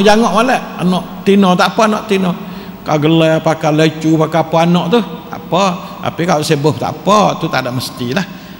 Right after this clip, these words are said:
Nah, jadi jangan-jangan anak yang suka hati, tubik. Lepas tu ajar, takbir, takbir, anak takbir, Nabi takbir. Nabi semaya pada anak nah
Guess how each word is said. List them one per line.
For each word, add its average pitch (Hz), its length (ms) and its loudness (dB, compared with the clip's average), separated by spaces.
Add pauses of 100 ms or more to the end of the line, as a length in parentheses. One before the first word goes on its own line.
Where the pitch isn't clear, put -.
Nah, 131 240 0
jadi 135 240 2
jangan-jangan 139 640 0
anak 139 160 0
yang 131 80 -2
suka 147 320 0
hati, 135 320 -2 (340)
tubik. 151 320 2 (480)
Lepas 156 160 -2
tu 196 80 0
ajar, 160 420 4 (540)
takbir, 139 460 2
takbir, 147 420 2
anak 151 160 0
takbir, 160 540 2
Nabi 151 260 0
takbir. 151 640 2 (500)
Nabi 135 320 2
semaya 151 240 2
pada 151 400 4
anak 147 240 0
nah 165 460 2